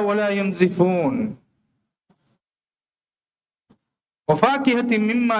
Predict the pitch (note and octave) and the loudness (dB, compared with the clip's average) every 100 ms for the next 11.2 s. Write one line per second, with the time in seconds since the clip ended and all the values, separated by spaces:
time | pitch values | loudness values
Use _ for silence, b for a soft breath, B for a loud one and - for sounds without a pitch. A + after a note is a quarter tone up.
0 | G3+ F#3+ F3 E3+ A#3 G#3+ F3+ E3+ C3+ - | 0 2 2 2 2 2 0 0 -2 -4
1 | - _ _ _ _ _ _ _ _ _ | -8 _ _ _ _ _ _ _ _ _
2 | _ - E3 A#3 B3 A#3 A#3+ A#3 E3+ A3 | _ -14 -10 -6 -6 -6 0 0 2 -2
3 | B3 - - _ _ _ - G#3 B3 A#3+ | -4 -8 -12 _ _ _ 0 2 0 0
4 | A3+ G#3+ A3 F3+ G3+ B3 B3+ A#3 A#3 A3 | 0 2 0 0 0 2 2 0 0 0
5 | G#3 G#3+ G#3 B3+ G#3+ A#3 G#3+ A3 G#3+ B3 | 0 2 2 2 0 0 0 0 -2 -4
6 | - F3 F3 E3+ - C3+ E3 G#3+ G3+ A3+ | 2 2 4 2 2 2 2 0 0 0
7 | D4+ - D#4 D4 A3+ G#3 G#3 A#3+ A#3+ G#3 | -2 2 2 2 0 2 2 2 0 0
8 | F#3+ F3+ F3+ F#3+ G3 F#3+ F#3+ F#3+ G3 F3 | 0 0 2 0 2 2 2 0 2 2
9 | E3+ C3+ A2+ - - _ _ _ _ F#3+ | 2 0 0 -4 -16 _ _ _ _ 0
10 | C4 C#4 F4 F4 D#4+ D4+ D4 D4 C#4+ C4+ | 2 2 0 0 0 0 0 0 0 0
11 | B3+ | 0